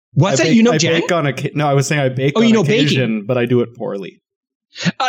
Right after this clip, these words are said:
Speaker 1: yeah, so she came up with,
Speaker 2: <laughs>
Speaker 1: well, this might be helpful because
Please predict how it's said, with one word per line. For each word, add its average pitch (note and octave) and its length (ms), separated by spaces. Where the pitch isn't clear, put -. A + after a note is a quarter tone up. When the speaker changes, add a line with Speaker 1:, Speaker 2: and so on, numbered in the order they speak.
Speaker 1:
yeah, D4 260
so G#3 280
she D#4 220
came E4 220
up A#3+ 140
with, A3 200
Speaker 2:
<laughs> G#3 280
Speaker 1:
well, A3 140
this G#3 240
might B3 180
be C#4 120
helpful C#4 360
because E3 400